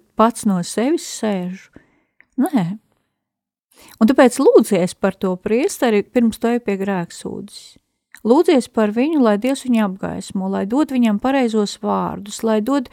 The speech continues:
ā, to, kas viņam ir tev jāpasaka, Kristus vārdā. Uzlūko viņu kā to, kuru Kristus ir sūtījis.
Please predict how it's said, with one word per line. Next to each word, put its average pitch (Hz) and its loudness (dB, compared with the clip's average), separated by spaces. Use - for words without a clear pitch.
ā, 202 2
to, 269 2
kas 214 0
viņam 285 2
ir 233 2
tev 277 4
jāpasaka, 180 -4
Kristus - -2
vārdā. 175 -10
Uzlūko 254 4
viņu 277 -2
kā 208 -2
to, 254 -2
kuru 208 0
Kristus - -6
ir 208 -2
sūtījis. 165 -8